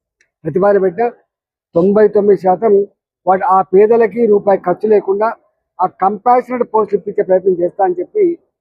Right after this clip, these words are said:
ఇవాళ తెలియజేస్తా ఉన్నాం. అదేవిధంగా తొంభై ఏళ్ళుగా, వంద ఏళ్ళుగా ఇక్కడ గరీబోళ్ళు నలభై గజాలలో,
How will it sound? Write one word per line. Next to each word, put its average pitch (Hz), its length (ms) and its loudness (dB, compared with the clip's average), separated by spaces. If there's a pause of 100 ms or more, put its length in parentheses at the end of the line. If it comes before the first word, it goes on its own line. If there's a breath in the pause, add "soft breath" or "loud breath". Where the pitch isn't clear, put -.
(140)
ఇవాళ 170 180 2 (320)
తెలియజేస్తా 180 420 0
ఉన్నాం. 202 160 -4 (640)
అదేవిధంగా 247 520 2 (640)
తొంభై 247 380 2 (160)
ఏళ్ళుగా, 240 340 0 (160)
వంద 226 200 0 (120)
ఏళ్ళుగా 226 280 2 (160)
ఇక్కడ 214 200 -2 (200)
గరీబోళ్ళు 240 560 0 (560)
నలభై 247 420 2
గజాలలో, 214 440 2